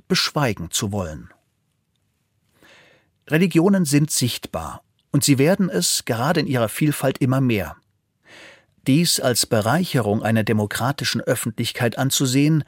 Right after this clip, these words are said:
setzt ein Interesse an ihrem jeweiligen Wahrheitspotenzial voraus.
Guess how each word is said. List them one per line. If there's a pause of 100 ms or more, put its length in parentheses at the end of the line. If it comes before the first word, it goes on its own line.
(280)
setzt
ein
Interesse
an
ihrem
jeweiligen
Wahrheitspotenzial
voraus.